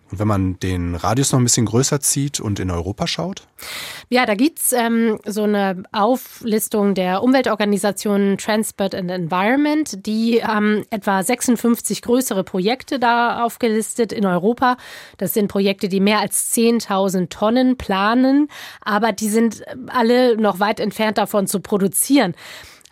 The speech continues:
Speaker 2: Also mir ist es wirklich ein Rätsel, wie zum Beispiel Airbus behaupten kann, von zwanzig dreißig an wollen sie alle neuen Jets mit bis zu hundert Prozent S A F betreiben.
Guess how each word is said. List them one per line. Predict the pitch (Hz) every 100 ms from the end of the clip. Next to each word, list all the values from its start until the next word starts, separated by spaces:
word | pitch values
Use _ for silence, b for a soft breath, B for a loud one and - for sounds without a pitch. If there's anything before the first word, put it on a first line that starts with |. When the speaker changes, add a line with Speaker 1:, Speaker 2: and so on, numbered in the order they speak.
| 220
Speaker 2:
Also | 208 214 196
mir | 208 233
ist | 240
es | 226 185
wirklich | 226 277 294
ein | 220
Rätsel, | 208 240 277 - 220 262 262 - - 208
wie | 208
zum | 220
Beispiel | 208 202 220 -
Airbus | 202 226 247 -
behaupten | 202 214 - 226
kann, | - 220 220 233 233 -
von | 208 190
zwanzig | 240 254 254
dreißig | 220 285 214 196
an | 208
wollen | 220 202
sie | 202 220
alle | 294 320
neuen | 226 220 220 202
Jets | 208 320 - - -
mit | 214 233
bis | 254 247 -
zu | 254 -
hundert | 220 269 233 226 226
Prozent | - 220 - - 214 226 214
S | 220 226 -
A | 233 214 233
F | 226 -
betreiben. | 190 - 175 165 202